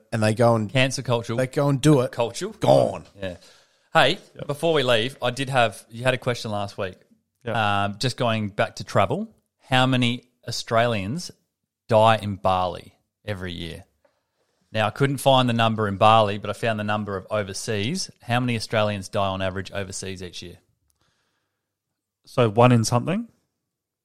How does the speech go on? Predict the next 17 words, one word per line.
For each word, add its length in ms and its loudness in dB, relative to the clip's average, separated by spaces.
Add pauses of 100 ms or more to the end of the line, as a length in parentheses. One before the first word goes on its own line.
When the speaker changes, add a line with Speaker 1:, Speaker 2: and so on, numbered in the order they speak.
(140)
Speaker 2:
Nah, 200 2
just 200 -6
the 60 -6
total 360 4
number 300 2
of 100 -6
p-, 80 -10 (100)
Australians 560 4
Speaker 3:
Oh, 40 4
Speaker 2:
that 100 0
Speaker 3:
okay. 60 4 (120)
Speaker 2:
die 160 8
overseas 420 -2
Speaker 3:
Okay. 220 -2
Speaker 2:
on 120 0
holidays. 360 0
Speaker 3:
Um, 720 -2